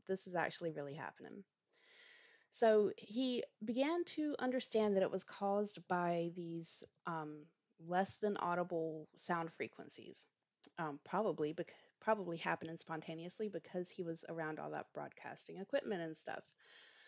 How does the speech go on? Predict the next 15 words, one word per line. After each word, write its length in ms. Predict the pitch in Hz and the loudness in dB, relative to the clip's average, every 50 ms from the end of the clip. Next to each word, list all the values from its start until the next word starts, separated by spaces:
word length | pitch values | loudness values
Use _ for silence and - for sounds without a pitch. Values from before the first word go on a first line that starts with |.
| - - - - _ _ - | -20 -20 -20 -20 _ _ 4
Um, 460 | - 185 175 165 156 151 156 165 185 _ _ _ _ _ _ _ _ _ _ _ _ - 190 | 4 6 6 4 2 0 -4 -8 -12 _ _ _ _ _ _ _ _ _ _ _ _ 4 8
they 120 | 214 220 | 8 8
do 240 | 220 208 254 269 277 | 8 8 4 4 4
say 480 | 262 - - - 202 185 185 185 208 220 | 2 2 4 4 6 6 8 6 6 6
that 300 | 185 185 175 165 - - - | 4 4 4 4 2 2 2
it 140 | 202 202 | 0 0
can 140 | - - 202 | 2 0 0
happen 460 | 175 - - 185 185 196 - 208 196 | 0 2 2 4 4 4 4 2 2
spontaneously 880 | 185 - - 185 175 170 160 175 175 165 160 156 151 151 156 - 160 151 | 2 2 0 -2 -2 -2 -4 -6 -6 -4 -4 -4 -4 -4 -4 -4 -6 -6
for 160 | 147 - 156 | -6 -6 -10
people, 440 | - - 143 143 - - 151 147 - | -10 -10 -14 -14 -12 -10 -8 -4 -2
especially 520 | - 160 - - 170 165 165 - - 185 | -2 -2 -2 0 -2 -2 -2 0 -2 -2
people 300 | 175 - - 175 - 180 | -2 -2 -4 -4 -2 -2
who 60 | 170 170 | -2 0
have 200 | 165 165 165 | 0 0 -2